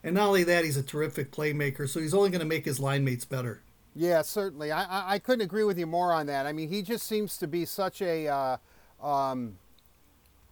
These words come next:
Speaker 2: a dynamic player. And the thing I like about him, a-, as you said, he's not the biggest guy in the world. However,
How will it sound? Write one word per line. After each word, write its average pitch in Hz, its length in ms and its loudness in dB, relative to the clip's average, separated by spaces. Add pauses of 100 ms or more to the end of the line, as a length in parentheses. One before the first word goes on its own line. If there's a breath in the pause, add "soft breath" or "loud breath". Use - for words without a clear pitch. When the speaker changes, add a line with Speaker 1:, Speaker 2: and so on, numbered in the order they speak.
(100)
Speaker 2:
a 170 100 -2
dynamic 190 760 -2
player. 190 560 0 (320 soft breath)
And 185 280 -2
the 185 300 -2
thing 269 240 0
I 240 80 4
like 240 280 6
about 156 320 4
him, 156 120 0
a-, - 20 2
as 190 400 4
you 185 60 0
said, 214 240 6
he's 165 120 2
not 214 180 4
the 180 80 0
biggest 247 380 2
guy 160 180 0
in 143 60 -4
the 143 80 0
world. 143 360 2
However, 180 580 4